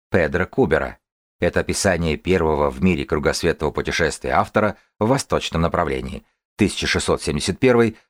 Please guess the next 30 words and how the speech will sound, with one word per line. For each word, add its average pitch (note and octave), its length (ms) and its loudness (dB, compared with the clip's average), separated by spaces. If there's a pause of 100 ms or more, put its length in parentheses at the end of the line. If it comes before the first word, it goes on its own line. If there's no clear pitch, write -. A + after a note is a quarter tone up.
тысяча - 320 0
шестьсот F#2+ 400 0
семьдесят E2+ 440 -2
девятый. D2+ 440 -2 (720)
Нетрудно D3+ 520 4
заметить, B2+ 480 4
что - 220 0
даже G#2 420 2
этот A2 380 2
кратчайший F#2+ 640 0
список - 500 -2 (240)
делится A#2+ 480 2
на G2+ 200 6
две F#2+ 160 -2
половины. C2+ 540 -2 (420)
Первая E2+ 320 2
посвящена F2 540 0
путешествиям E2 680 -2
по - 80 -2
Европе E2 440 0
и C#2+ 100 0
Азии, C#2+ 460 0 (280)
отчасти F2+ 580 0
Африке. D2 520 -4 (240)
Вторая G#2+ 480 2
описывает A#2+ 480 2
страны G2 340 2
Америки, F2 640 0
Дальнего D2 460 0
Востока A2 560 0